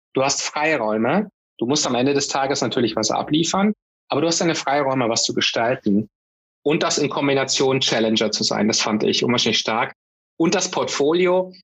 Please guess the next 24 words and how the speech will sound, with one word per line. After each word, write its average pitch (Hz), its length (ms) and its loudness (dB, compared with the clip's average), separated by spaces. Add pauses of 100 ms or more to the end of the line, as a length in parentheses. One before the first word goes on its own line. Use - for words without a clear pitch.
(360)
ähm, 127 480 2
damals, 139 480 0
ich 127 140 -2
meine, 123 160 0
ich 123 100 -2
kam 127 260 -2
aus 120 160 0
dieser 120 340 0
Welt 120 320 2
K 120 220 0
F 113 80 0
C, 127 160 0
Pizza 139 400 -2
Hut, 135 140 -2
das - 160 -2
war 117 180 0
so 120 280 2
auch - 140 -4
ein 127 80 -2
Unternehmen 117 460 2
mal 151 160 2
früher 160 380 0
vom 156 180 -4
PepsiCo, 180 680 -2